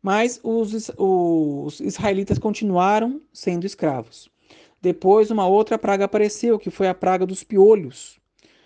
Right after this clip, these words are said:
que espalhou a doença pelas pessoas. Consta também que teve uma praga de sapos, que surgiu do nada,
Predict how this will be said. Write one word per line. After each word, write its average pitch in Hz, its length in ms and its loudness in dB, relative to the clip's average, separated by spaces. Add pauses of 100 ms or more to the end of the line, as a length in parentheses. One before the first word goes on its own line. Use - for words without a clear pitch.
(180)
que 381 340 0
espalhou 214 500 4
a 262 40 4
doença 220 640 -2 (300)
pelas 180 240 -4
pessoas. - 720 -2 (500)
Consta 294 380 2
também 214 260 -2
que 220 60 -10
teve 214 160 -4
uma 202 160 -2
praga 196 320 -2
de 202 100 -4
sapos, - 800 -4 (320)
que 247 220 -4
surgiu 208 460 2
do 233 120 -2
nada, 208 560 -2